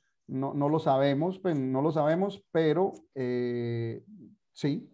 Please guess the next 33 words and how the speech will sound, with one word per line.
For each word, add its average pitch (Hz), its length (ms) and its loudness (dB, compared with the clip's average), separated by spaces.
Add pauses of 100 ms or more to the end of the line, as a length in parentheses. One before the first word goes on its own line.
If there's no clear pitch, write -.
para 131 140 -6
responder 151 340 -4
tu 196 100 -2
pregunta, 190 400 -6
sí, 117 300 -4
es, 147 240 -2
es 147 180 0
de 185 120 2
aquí, 196 300 -2
pero 165 260 0
no 156 180 2
es 160 260 0
esta 190 300 2
la 156 120 4
única 151 360 -2
parte. 135 400 -2 (400)
Ellos 147 320 2
simplemente 190 720 2
recogen 160 680 2
bases 175 300 2
de 147 100 0
datos 156 340 0
de 139 100 2
otras 143 420 0 (200)
empresas 143 580 0
o 147 100 2
de 135 60 2
otros 151 300 -2
productos 147 520 0
o 135 120 0
de 127 60 0
otros 123 220 -4
servicios 117 640 -6